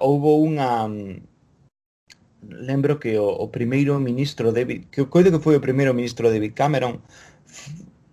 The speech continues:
o, o, o pillaron nun micro aberto falando dun dirixente político nixeriano e chamándolle tremendamente corrupto.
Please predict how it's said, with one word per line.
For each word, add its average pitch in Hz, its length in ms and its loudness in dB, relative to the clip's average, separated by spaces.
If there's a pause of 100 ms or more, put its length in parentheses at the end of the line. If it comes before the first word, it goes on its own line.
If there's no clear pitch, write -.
(600)
o, 120 160 4 (160)
o, 113 160 2 (240)
o 120 80 0
pillaron 147 600 4
nun 143 200 2
micro 131 320 2
aberto 139 560 -2 (300)
falando 139 500 4
dun 135 160 0
dirixente 127 400 0
político 123 480 -4
nixeriano 127 640 2
e 117 80 -2
chamándolle 117 1300 0
tremendamente 139 640 6
corrupto. 127 560 -2